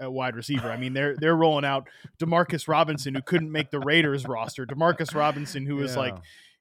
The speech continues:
Speaker 1: nobody's missing him in Kansas City. You know, Devin Duvernay is a bit player. Deshaun Jackson, they're, they're rolling out Deshaun Jackson, um, you know, th-, this year. It, it's twenty twenty-two. I don't think that works out.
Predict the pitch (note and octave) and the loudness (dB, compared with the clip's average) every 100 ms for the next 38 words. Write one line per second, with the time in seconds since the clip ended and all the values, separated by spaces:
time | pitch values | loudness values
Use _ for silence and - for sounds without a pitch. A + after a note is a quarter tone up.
0 | - D#3+ F#3 F#3 E3+ D#3 D#3 D#3 D#3 D#3 | -6 6 8 10 8 6 4 0 0 0
1 | D#3+ C#3+ C#3+ C#3 B2 - C#3+ B2+ B2 B2+ | 0 -2 -4 -4 -6 -6 -4 -4 -6 -6
2 | C3+ C3 B2+ E3+ E3+ C#3 F3+ E3 D3+ C#3 | -6 -6 2 4 4 2 2 2 0 -2
3 | B2+ C3 C#3+ C#3 - C#3 B2+ A#2+ B2+ E3 | -4 -4 -4 -4 -4 -4 -4 -6 -6 0
4 | D#3+ D3 D3 D3+ - C#3 C3 C#3+ D3+ D#3+ | 2 2 2 2 0 -4 -4 -4 0 4
5 | D#3+ E3 D3 C#3 - - C#3 C3+ C#3+ D#3 | 6 6 4 -2 -6 -6 -6 -4 0 2
6 | - B2+ A2 - - - _ - C3+ B2 | 0 -6 -14 -18 -20 -20 _ -4 -2 -2
7 | A2+ A#2 C#3 C3+ B2+ C3+ C#3 C#3+ C#3 - | -2 -4 -4 -2 0 -2 -4 -4 -6 -4
8 | A#2+ G#2+ C3+ D3 D3+ C#3 - E3 E3 D3+ | -6 -4 -6 -2 -4 -4 -6 0 0 0
9 | E3 D3+ C3 F3+ C3+ C3 D#3 D3 D#3 D3 | -2 -2 2 2 4 2 0 0 -2 -2
10 | C#3 C3+ C3+ - D#3 | -2 -2 -2 2 2